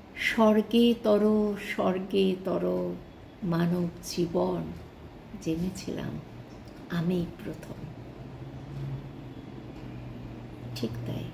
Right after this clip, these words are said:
নারী প্রথম সৃষ্টি হয়েছিল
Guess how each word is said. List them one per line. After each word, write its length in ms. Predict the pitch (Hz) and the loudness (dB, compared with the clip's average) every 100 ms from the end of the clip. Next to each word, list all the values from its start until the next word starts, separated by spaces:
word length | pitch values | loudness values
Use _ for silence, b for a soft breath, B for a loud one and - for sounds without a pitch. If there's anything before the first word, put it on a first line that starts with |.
| - - - - - - - - - - - | -10 -10 -10 -10 -10 -10 -8 -10 -10 -10 2
নারী 460 | 185 190 185 208 233 233 - | 6 8 8 8 6 4 0
প্রথম 460 | 202 196 - 220 196 160 - - - - - - - - | 0 0 0 0 2 0 -4 -8 -8 -8 -8 -8 -8 -6
সৃষ্টি 580 | - - 214 - - 190 | -2 2 2 2 2 2
হয়েছিল 500 | 170 170 170 - | 4 4 4 0